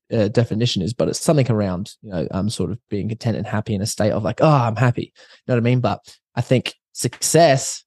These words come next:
and if people are searching and yearning for that, is it's more of a joy, a, a joy and a sense of awe. You know, when you look at something and you're like, "Wow, this is like this becoming sort of feeling," that's like, that is awe.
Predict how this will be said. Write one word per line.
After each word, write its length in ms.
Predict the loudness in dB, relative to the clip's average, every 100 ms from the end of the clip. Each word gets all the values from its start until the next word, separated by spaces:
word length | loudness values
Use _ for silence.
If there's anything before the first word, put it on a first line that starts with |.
| -4
and 140 | -2
if 100 | -2
people 240 | -2 -2 -4
are 40 |
searching 440 | -2 0 0 -2
and 100 | -4
yearning 560 | -4 0 2 2 0 -4
for 160 | -8 -2
that, 240 | 0 -2 -6 _ _
is 160 | -2 -2
it's 160 | 0
more 180 | 2 4
of 100 | 4
a 60 | 0
joy, 520 | 0 2 4 4 4 2
a, 140 | -2 0
a 60 | -4
joy 440 | 0 2 4 0 -6 _ _ _
and 100 | -6
a 60 | -4
sense 340 | -2 -4 -4
of 80 | -8
awe. 340 | -2 0 0 -2 -14 _
You 80 | -2
know, 100 | 2
when 160 | 4 4
you 100 | 6
look 160 | 6
at 60 | 4
something 200 | 0 -2
and 80 | -2
you're 120 | -6
like, 140 | -10 -8
"Wow, 680 | -4 0 2 4 4 4
this 200 | 4 4
is 100 | 2
like 180 | -2 -4 _ _ _ _ _ _ _ -4
this 140 | -2
becoming 540 | -2 -4 0 2 4
sort 220 | 2 0 -2
of 80 |
feeling," 340 | -4 -8 -8 -8
that's 240 | -6 -2
like, 240 | -2 -2 -2
that 160 | 2 4
is 100 | 2
awe. 280 | -2 -2